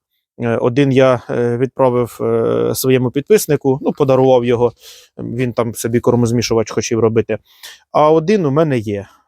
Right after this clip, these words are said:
даже два в мене є. Тобто один у мене там хороший, а другий такий трохи, трохи і ржав-, і ржавий. Ну, в общем, може, я із нього щось і зроблю, придумаю. Бо сюди на нього, якщо робити,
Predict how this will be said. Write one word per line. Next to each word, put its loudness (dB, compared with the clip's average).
даже 2
два 2
в -4
мене -6
є. -6
Тобто -4
один 2
у 2
мене 2
там -2
хороший, 0
а -4
другий -4
такий -8
трохи, -6
трохи 2
і 6
ржав-, 0
і 6
ржавий. 2
Ну, -2
в -2
общем, -2
може, -2
я 0
із -4
нього -2
щось -8
і -4
зроблю, 0
придумаю. -2
Бо 4
сюди 2
на 0
нього, 2
якщо 0
робити, 0